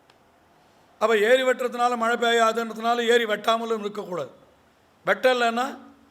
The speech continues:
பெய்த மழை வீணாக போய்விடும். தேக்கி வைத்துக் கொள்ள முடியாமல் அது கடலிலே கலந்து விடும்.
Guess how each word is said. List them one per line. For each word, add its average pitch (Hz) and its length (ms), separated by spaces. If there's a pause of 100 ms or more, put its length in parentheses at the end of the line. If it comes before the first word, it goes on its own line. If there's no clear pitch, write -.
(240)
பெய்த 254 300
மழை 233 240
வீணாக 220 380
போய்விடும். 156 420 (640)
தேக்கி 240 260
வைத்துக் 220 280
கொள்ள 208 160
முடியாமல் 214 600 (380)
அது 202 140
கடலிலே 226 480
கலந்து 208 360
விடும். 143 340